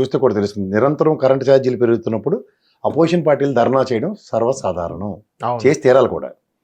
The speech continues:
Speaker 1: In the same scenario, రైతు నష్టం అవుతుంది. నిన్నగాక మొన్న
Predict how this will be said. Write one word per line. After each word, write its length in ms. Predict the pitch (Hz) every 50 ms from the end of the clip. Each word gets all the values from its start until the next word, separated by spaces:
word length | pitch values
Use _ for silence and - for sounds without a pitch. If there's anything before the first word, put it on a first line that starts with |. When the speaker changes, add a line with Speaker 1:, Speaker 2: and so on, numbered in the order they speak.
| _ _ _ - 101
Speaker 1:
In 60 | 110
the 120 | 104 123
same 180 | 175 220 202 175
scenario, 380 | 127 113 101 101 120 170 202
రైతు 340 | 175 110 113 143 160 - -
నష్టం 280 | 147 117 - - - 107
అవుతుంది. 280 | 90 - 110 110 117
నిన్నగాక 400 | 120 135 147 147 151 156 175 185
మొన్న 280 | 175 160 151 156 151